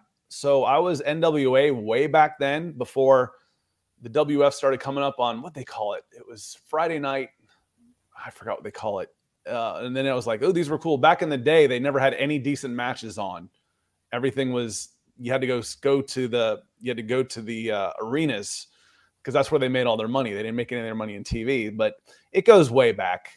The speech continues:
My, my mom would not let me watch wrestling. I had a little T V. I mean, old T Vs were, like, nine inches big.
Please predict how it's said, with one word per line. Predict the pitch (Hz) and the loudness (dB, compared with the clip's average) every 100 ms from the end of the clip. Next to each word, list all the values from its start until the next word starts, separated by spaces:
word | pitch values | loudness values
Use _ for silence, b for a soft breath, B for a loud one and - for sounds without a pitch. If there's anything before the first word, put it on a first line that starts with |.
| _ | _
My, | 139 156 151 135 | 0 2 2 0
my | 139 143 | 0 0
mom | 131 127 143 160 | -2 0 2 2
would | 151 131 | 0 0
not | 139 131 | 0 0
let | 131 | -2
me | 135 | -2
watch | 127 123 - | -2 -2 -2
wrestling. | 117 - 139 143 147 | -4 -2 -4 -6 -8
I | 123 | -8
had | 113 | -6
a | 110 | -4
little | 104 110 139 156 | -6 -4 -2 -2
T | - 139 | -6 -6
V. | 127 135 147 | -6 -6 -8
I | |
mean, | 113 110 101 - _ _ _ - | -10 -10 -10 -14 _ _ _ -10
old | 104 120 127 | -4 -4 -4
T | 139 | -6
Vs | 127 131 117 | -4 -4 -2
were, | |
like, | 98 85 | -4 -4
nine | 104 107 | -6 -6
inches | 113 - 104 | -6 -8 -12
big. | 98 107 135 | -6 -4 -4